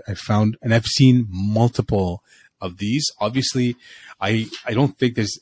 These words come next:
any sort of, like, government body keeping track of what's really going on with the assignment market, but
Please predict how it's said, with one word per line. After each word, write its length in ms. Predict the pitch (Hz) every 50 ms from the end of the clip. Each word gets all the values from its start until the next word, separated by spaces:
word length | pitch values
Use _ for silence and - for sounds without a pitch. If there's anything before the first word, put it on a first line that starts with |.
| _ -
any 400 | 104 107 113 113 113 113 110 107
sort 260 | - - - 107 98
of, 60 | 92
like, 180 | 101 90 82 -
government 420 | - 90 90 98 95 92 85 80
body 380 | 80 82 82 85 92 104 104 104
keeping 340 | - - - - - 104 98
track 420 | - - - 98 90 95 101 -
of 180 | 113 98 92 95
what's 320 | 98 92 - - - -
really 260 | - 92 95 101 101 95
going 200 | 95 95 98 98
on 40 |
with 100 | 95 92
the 60 | 95 95
assignment 420 | - - - 90 90 92 92 92
market, 340 | 90 90 90 - - 117 107
but 120 | 104 98